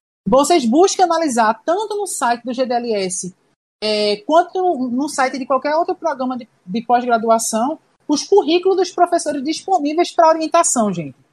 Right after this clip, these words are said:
É muito importante, entrem e estudem esses currículos, pra que a partir desses, desses currículos vocês consigam realmente traçar o projeto de pesquisa de vocês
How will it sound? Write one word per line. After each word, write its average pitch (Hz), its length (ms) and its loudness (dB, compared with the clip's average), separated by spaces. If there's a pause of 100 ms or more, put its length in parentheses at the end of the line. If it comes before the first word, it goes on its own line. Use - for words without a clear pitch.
(360)
É 285 120 0
muito 392 340 0
importante, 320 640 0
entrem 294 520 0
e 277 100 0
estudem 370 580 2 (280)
esses 262 260 0
currículos, 285 720 0 (360)
pra 302 120 2
que 330 80 2
a 320 80 6
partir 359 400 2
desses, 359 420 -2
desses 277 280 -2
currículos 294 480 -2
vocês 330 280 -4
consigam 339 520 -2
realmente 320 480 -2
traçar 349 480 2
o 285 60 -2
projeto 285 380 0
de 262 100 -8
pesquisa 302 380 -2
de 269 100 -4
vocês 269 580 0